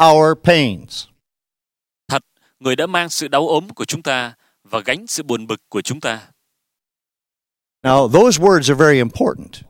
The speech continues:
Speaker 2: Những, những chữ này rất là quan trọng.
Speaker 1: Surely Jesus bore your sickness.
Speaker 2: Thật vậy, Chúa đã mang sự đau ốm của chúng ta.
Speaker 1: Surely Jesus carried your pains.
Speaker 2: Thật vậy, Chúa Giêsu đã gánh sự buồn bực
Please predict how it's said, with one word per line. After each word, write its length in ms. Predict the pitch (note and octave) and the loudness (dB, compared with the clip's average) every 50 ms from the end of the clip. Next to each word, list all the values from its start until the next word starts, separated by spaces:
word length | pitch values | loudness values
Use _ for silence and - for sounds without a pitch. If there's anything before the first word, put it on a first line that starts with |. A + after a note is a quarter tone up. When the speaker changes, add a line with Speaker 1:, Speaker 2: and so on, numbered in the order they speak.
| _ _ | _ _
Speaker 2:
Những, 140 | - D3+ E3+ E3 _ _ | -12 -12 -12 -14 _ _
những 160 | _ C3+ D#3+ F3 | _ -10 -8 -6
chữ 180 | - E3+ F3 | -4 -4 -2
này 160 | F#3 D3+ A#2 | -2 -2 -4
rất 240 | G#2+ - A3+ B3 - | -4 -4 -6 -6 -6
là 60 | C3+ | -6
quan 200 | G#2 C3 B2 B2+ | -4 -4 -4 -4
trọng. 200 | A#2+ - A2+ - _ _ _ _ _ _ | -4 -6 -8 -8 _ _ _ _ _ _
Speaker 1:
Surely 520 | - - - G#3+ A3+ A3 F#3 D#3+ D#3+ E3+ E3+ | -4 0 2 4 4 4 4 4 2 2 0
Jesus 640 | A#2+ A2+ D#3+ A#3 B3 G#3+ C3+ C3+ C3+ A#2+ - A#2 | 0 0 2 2 2 2 2 2 0 0 0 2
bore 360 | B2 F3 F#3 E3+ D#3+ D#3+ E3 | 4 4 6 6 4 4 4
your 200 | E3 F3 E3+ D#3 | 4 2 2 2
sickness. 640 | - - G#3+ G3 - - A2 - - - - - - _ _ _ _ _ _ _ _ _ _ _ _ _ | 2 2 0 0 -2 -6 -10 -8 -8 -10 -10 -10 -12 _ _ _ _ _ _ _ _ _ _ _ _ _
Speaker 2:
Thật 160 | - C3+ B2 - | -10 -10 -6 -6
vậy, 180 | B2+ B2 - - _ D#3+ _ _ _ | -6 -6 -6 -8 _ _ _ _ _
Chúa 180 | - - D3 F3 | -4 -4 -2 -2
đã 100 | F3 E3+ | -2 -4
mang 280 | E3+ D#3 D3 C#3+ C#3+ | -4 -4 -4 -4 -4
sự 180 | C3+ - - C3+ | -6 -10 -10 -6
đau 220 | - C3+ C3 D3+ | -4 -4 -2 -2
ốm 240 | D3+ D3 D3 F#3 G#3+ | -2 -2 -4 -6 -10
của 100 | - A2 | -16 -16
chúng 180 | - - D3 D3 | -14 -14 -12 -10
ta. 180 | C#3 B2 A#2+ A#2+ _ _ _ _ _ _ _ _ _ _ | -10 -10 -10 -12 _ _ _ _ _ _ _ _ _ _
Speaker 1:
Surely 460 | - - - G3 G3 G3+ F#3 F3 F3 F3 | -2 2 4 4 4 4 4 4 2 2
Jesus 600 | C3 A2+ F3+ A#3 A3 F#3+ C#3 D#3 E3+ D3 - - - | 2 2 2 4 4 2 2 2 2 2 0 0 -2
carried 680 | - - G#3 G#3 E3+ D3+ D#3 D#3+ D#3+ D#3+ - - D#3+ D#3+ | 0 4 4 6 6 6 4 4 2 0 -2 2 4 4
your 340 | F3 F3 E3+ E3 E3 E3 C#3 - _ _ | 6 6 6 4 4 2 0 -4 _ _
pains. 640 | - F3+ G#3 G#3+ F3 A#2+ F2+ D#2+ - - - - - - _ _ _ - | 0 2 2 2 2 0 -4 -6 -12 -14 -14 -14 -14 -16 _ _ _ -8
Speaker 2:
Thật 120 | B2+ B2 A2+ | -8 -8 -6
vậy, 180 | - A#2+ A#2+ - - _ _ _ _ _ _ _ | -6 -6 -6 -6 -10 _ _ _ _ _ _ _
Chúa 140 | - C#3 D3 | -6 -6 -4
Giêsu 340 | D3 D#3 C#3+ - D3+ C#3+ C#3+ | -4 -6 -6 -4 -4 -4 -4
đã 100 | C#3 D3+ C#3+ | -4 -4 -4
gánh 180 | D#3+ D#3+ G#3 A3+ | -6 -6 -6 -6
sự 200 | - - E3 - | -8 -8 -8 -6
buồn 280 | C3 B2 B2 A#2 A2 | -4 -4 -4 -4 -4
bực 140 | A2 A2 - | -8 -10 -10